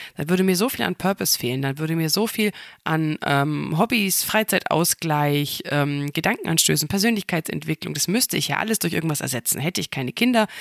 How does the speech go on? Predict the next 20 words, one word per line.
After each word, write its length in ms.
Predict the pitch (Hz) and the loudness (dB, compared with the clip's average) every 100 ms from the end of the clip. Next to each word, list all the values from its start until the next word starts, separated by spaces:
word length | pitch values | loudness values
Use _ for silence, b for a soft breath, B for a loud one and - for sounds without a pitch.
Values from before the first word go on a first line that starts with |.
| B B | B B
würde 280 | 156 165 156 | 4 6 6
ich 240 | - - | 2 -2
wahrscheinlich 480 | 139 - 139 135 131 | 0 0 0 -2 -2
noch 180 | 139 - | -4 -4
zig 380 | - 143 - - - | 0 0 0 -4 -4
Fortbildungen 580 | - 196 196 170 156 | -2 0 0 0 0
machen, 300 | 143 147 143 | -2 -2 -2
weil 100 | 139 | -2
mir 220 | 135 135 - | -2 -2 -4
einfach 380 | 127 - 127 - B B B 143 | -4 -2 -4 -6 B B B -6
die, 320 | 127 131 - | -6 -6 -8
ähm, 460 | 120 127 131 131 135 | -8 -6 -8 -8 -4
der 120 | 120 | -2
Anstoß 520 | 262 - - 127 - | 0 -2 -2 -2 -4
auch 140 | - - | -6 -4
fehlen 360 | 143 120 131 | -2 -2 -4
würde. 200 | 135 131 | -6 -6
Kinder 320 | - 240 190 | -4 -4 -4
geben 260 | 139 143 139 | -4 -6 -4
mir 180 | 131 | -4